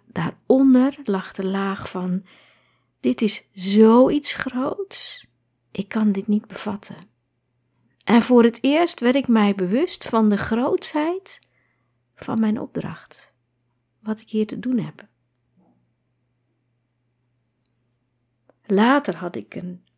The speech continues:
consult bij een collega in een nieuw bedrijfspand dat ik huurde. Wij kenden elkaar nog niet, dus we hadden besloten om elkaar een behandeling te geven en zo met elkaars werk kennis te maken.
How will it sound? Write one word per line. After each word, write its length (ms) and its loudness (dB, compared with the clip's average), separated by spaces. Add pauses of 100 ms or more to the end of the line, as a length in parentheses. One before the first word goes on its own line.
consult 720 0
bij 300 -6
een 260 -12 (100)
collega 680 -4
in 160 -2
een 100 -6
nieuw 200 -6
bedrijfspand 800 -8
dat 160 -14
ik 100 -16
huurde. 400 -8 (520)
Wij 140 2
kenden 240 6
elkaar 360 0
nog 120 -6
niet, 240 4
dus 180 -4
we 80 -10
hadden 280 -2
besloten 640 4 (300)
om 200 2
elkaar 360 0
een 260 -4 (100)
behandeling 600 0
te 80 -6
geven 540 -4 (340)
en 160 -4
zo 140 2
met 180 2
elkaars 360 -2
werk 440 -2
kennis 320 0
te 120 -14
maken. 460 -12